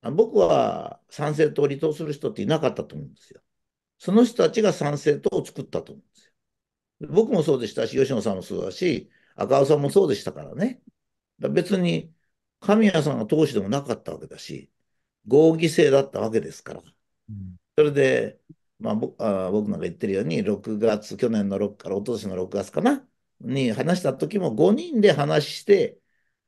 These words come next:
Speaker 1: 神谷さんの提案を僕らが飲んだという形で、五人でやりましょうって決めてるわけですから。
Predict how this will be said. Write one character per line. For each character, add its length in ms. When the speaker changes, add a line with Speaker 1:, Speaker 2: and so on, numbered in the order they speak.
Speaker 1:
神 280
谷 140
さ 160
ん 120
の 220
提 260
案 220
を 160
僕 260
ら 80
が 80
飲 260
ん 60
だ 140
と 100
い 60
う 60
形 420
で、 320
五 100
人 200
で 80
や 80
り 80
ま 120
し 100
ょ 80
う 40
っ 80
て 100
決 100
め 120
て 100
る 60
わ 140
け 120
で 100
す 120
か 100
ら。 80